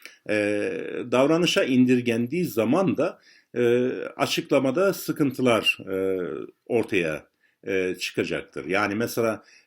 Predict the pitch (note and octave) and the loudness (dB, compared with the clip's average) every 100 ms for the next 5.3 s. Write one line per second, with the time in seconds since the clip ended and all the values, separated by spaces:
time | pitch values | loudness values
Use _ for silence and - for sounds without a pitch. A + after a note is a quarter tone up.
0 | - G#2+ G#2 G2+ - B2+ B2+ A#2+ A2+ - | -6 -2 0 -2 -2 4 4 6 2 2
1 | B2+ B2+ A2 G2+ F#2 G2 G#2 F#2+ G#2 A2 | 2 4 2 0 -2 2 4 4 0 -2
2 | F2+ - _ _ _ - F#2+ F#2 - C3 | -4 -10 _ _ _ -8 -4 -4 2 4
3 | C#3 D#3+ D3 D3+ C3+ B2 A#2 A2 A2 A#2 | 6 8 8 6 6 6 4 4 0 2
4 | A#2+ A2+ A2+ A#2 - G2+ G2 F#2 F2 F2+ | 0 2 0 0 0 -2 -4 -4 -6 -4
5 | G#2+ G2+ | -4 -4